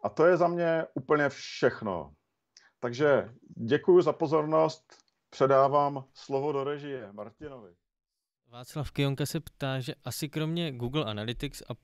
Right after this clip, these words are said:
Speaker 2: podobných skriptů, který musí být v hlavičce, jestli by se nedalo všechny JavaScripty stáhnout, zabalit do jednoho, minifikovat a loadovat jenom jeden jako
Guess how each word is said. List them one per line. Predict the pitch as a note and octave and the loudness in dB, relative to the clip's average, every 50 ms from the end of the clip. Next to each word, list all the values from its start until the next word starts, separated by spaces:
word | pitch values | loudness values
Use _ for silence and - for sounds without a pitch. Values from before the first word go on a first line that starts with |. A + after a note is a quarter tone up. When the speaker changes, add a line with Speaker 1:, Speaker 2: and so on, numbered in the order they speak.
| _ _ _ - | _ _ _ -6
Speaker 2:
podobných | - B2+ B2 B2+ A#2+ B2+ C3 C3 B2+ B2+ - - | -4 -2 -2 -2 -4 -4 -4 -6 -6 -8 -10 -12
skriptů, | - - - - G3+ - - - C#3+ C#3 | -16 -14 -12 -12 -12 -12 -12 -12 -12 -12
který | - - C#3 B2+ C3 B2+ B2+ - - _ _ _ - | -10 -10 -10 -10 -8 -10 -12 -14 -18 _ _ _ -14
musí | B2 A#2+ A#2 A2 - - - B2 | -10 -10 -8 -8 -10 -10 -10 -8
být | B2+ C#3 C3+ | -8 -8 -10
v | B2 | -8
hlavičce, | A2 G#2 G2 G2 G#2+ A2+ - - - - D#3 D#3 - _ _ _ _ _ _ _ - | -8 -8 -8 -8 -8 -12 -14 -14 -12 -10 -10 -12 -12 _ _ _ _ _ _ _ -14
jestli | A#2 - - | -12 -10 -8
by | C#3 C#3+ | -8 -6
se | C3+ - E3+ | -6 -6 -6
nedalo | D3+ C3+ A#2+ A#2+ A#2 C#3 C#3+ D3+ D#3+ E3 D#3 - | -6 -4 -4 -4 -2 -2 -2 -2 -2 -4 -6 -8
všechny | - - - - C3+ A#2 - - D#3 D3+ B2+ | -12 -12 -8 -6 -6 -6 -6 -6 -6 -6 -6
JavaScripty | C3+ B2+ C3 B2 - - C3+ C3+ - - - | -6 -6 -6 -8 -8 -8 -10 -10 -8 -10 -12
stáhnout, | - - - - A#2+ A2+ A2+ A2+ C3 D3 D3 C#3 B2+ | -12 -10 -8 -6 -4 -4 -4 -4 -6 -6 -8 -8 -6
zabalit | B2 B2 A#2 A#2+ C#3 C#3+ D3 C3+ | -6 -8 -6 -6 -6 -6 -6 -8
do | B2 A#2+ B2 A#2 | -8 -6 -4 -4
jednoho, | A2+ A#2 A#2+ C3+ C3+ C#3+ | -4 -4 -4 -6 -8 -8
minifikovat | C3 A#2+ A2+ A#2 A#2 - - A#2 - C3 C3+ C3 - | -6 -6 -6 -8 -8 -10 -12 -14 -12 -12 -12 -12 -10
a | A#2 | -10
loadovat | A#2 A#2 A#2+ B2 C3+ C3 C3+ B2+ - | -10 -8 -8 -10 -10 -10 -10 -10 -12
jenom | C3+ C3+ C3+ C3+ | -12 -12 -10 -10
jeden | B2 A#2+ A#2+ A#2+ C3 C3+ C3+ C3+ - _ _ _ - | -8 -6 -6 -6 -6 -6 -8 -10 -12 _ _ _ -14
jako | G2+ A#2+ A2 - C#3 | -12 -10 -8 -8 -10